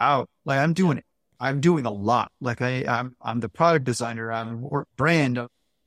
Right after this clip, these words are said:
marketing stuff. You need me to do a sales deck? I'm in. You need me to work on a partner deck? Like, I'm in friggin' Google Slides. Like, let's go. I'm all in. But, like,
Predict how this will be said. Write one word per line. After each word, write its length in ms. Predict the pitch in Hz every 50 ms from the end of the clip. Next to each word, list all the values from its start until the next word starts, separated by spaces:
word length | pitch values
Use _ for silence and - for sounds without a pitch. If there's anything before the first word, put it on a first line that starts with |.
| - 123
marketing 480 | 139 160 180 175 - 170 147 127 123
stuff. 300 | - - - 117 117 110
You 120 | 135 147 151
need 200 | 156 165 170 170
me 100 | 170 165
to 80 | 147 139
do 160 | 156 170 156
a 60 | 143
sales 420 | - - 175 180 190 202 196 160
deck? 280 | 165 202 202 208 208 -
I'm 180 | 160 156 156 190
in. 240 | 226 220 165 135
You 120 | 127 135 139
need 160 | 151 165 160
me 140 | 165 170 165
to 120 | 156 147
work 280 | 139 139 165 180 175 -
on 100 | 160 139
a 60 | 123
partner 400 | - - 196 208 208 202 196 190
deck? 320 | 165 175 190 190 185 185
Like, 220 | 190 160 139 - - _ _ _ _ -
I'm 200 | - 247 320 320
in 100 | 294 208
friggin' 380 | - - 240 240 233 226 202
Google 320 | 170 196 233 226 220 202 170
Slides. 560 | - - 143 127 123 120 117 110 - - - -
Like, 280 | 156 165 151 - _ _ -
let's 220 | 175 226 220 -
go. 440 | - 196 208 226 185 120 107 - - _ - - - _ _ -
I'm 140 | - 170 185
all 220 | 202 202 180 175
in. 280 | 208 220 170 127 - - _ _ -
But, 260 | 214 220 208 180 - _ _ _ _ _ _ _ _ -
like, 380 | 160 156 143 135 117 - -